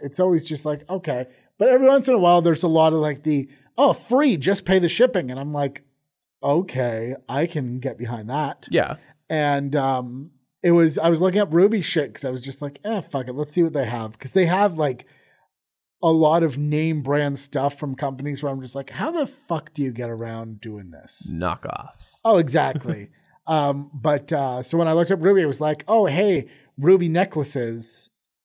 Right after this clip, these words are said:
Speaker 1: uh, I, of everybody's symbol." And there's, like, eight different choices.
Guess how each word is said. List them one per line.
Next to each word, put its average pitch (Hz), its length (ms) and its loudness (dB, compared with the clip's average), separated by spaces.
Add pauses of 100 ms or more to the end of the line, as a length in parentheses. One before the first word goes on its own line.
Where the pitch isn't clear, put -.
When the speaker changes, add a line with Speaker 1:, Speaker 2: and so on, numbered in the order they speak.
(240)
Speaker 1:
uh, 113 560 -4 (280)
I, 147 340 -2 (100)
of 143 160 -2
everybody's 147 760 -2
symbol." 135 640 -2 (800)
And 147 200 -2
there's, 143 220 0
like, 143 260 -2
eight 156 200 -2
different 123 320 -8
choices. 135 640 -4